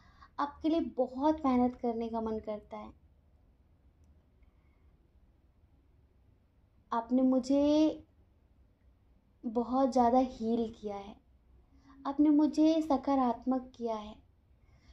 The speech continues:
पहले तो मुझे ऐसा लगता था कि शायद मेरे कर्म ख़राब हैं कि मुझे इतने बुरे-बुरे लोग मिलते हैं,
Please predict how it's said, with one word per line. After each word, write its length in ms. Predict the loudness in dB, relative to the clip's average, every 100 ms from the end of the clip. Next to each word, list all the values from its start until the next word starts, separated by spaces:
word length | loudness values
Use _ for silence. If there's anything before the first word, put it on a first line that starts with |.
| _
पहले 180 | 0 0
तो 120 | 2
मुझे 280 | 4 4 6
ऐसा 180 | 4 4
लगता 260 | 0 0 0
था 140 | 0
कि 160 | 0 0
शायद 300 | 4 6 10
मेरे 460 | 8 8 8 6
कर्म 360 | 6 6 6 4
ख़राब 440 | 4 2 4 4
हैं 140 | 4 2
कि 140 | 2
मुझे 400 | 2 0 0 0
इतने 220 | 2 2
बुरे-बुरे 580 | 2 2 4 4 2 2
लोग 260 | 2 0 0
मिलते 340 | -4 -6 -10
हैं, 240 | -10 -8